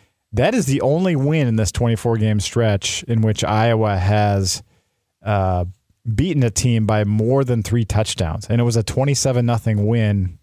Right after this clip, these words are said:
with lightning delays that ended at one thirty-nine in the morning, and nobody could really enjoy that anyway. So fans are really cra-, what I'm saying, Tyler, is fans are really craving that enjoyable,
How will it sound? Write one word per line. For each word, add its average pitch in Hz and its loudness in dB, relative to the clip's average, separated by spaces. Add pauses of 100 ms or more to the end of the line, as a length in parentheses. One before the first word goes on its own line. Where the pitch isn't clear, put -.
with 107 -2
lightning 120 0
delays 104 0
that 107 -2
ended 117 0
at 87 -2
one 107 0
thirty-nine 104 0
in 98 0
the 92 0
morning, 101 0 (580)
and 98 0
nobody 117 0
could 117 -2
really 117 2
enjoy 110 2
that 107 0
anyway. 95 -2
So 123 0 (520)
fans 202 0
are 185 2
really 175 2
cra-, - -2
what 151 2
I'm 139 0
saying, 131 0
Tyler, 110 2
is 101 -2
fans 147 0
are 127 0
really 139 0
craving 117 0 (460)
that 107 0
enjoyable, 131 0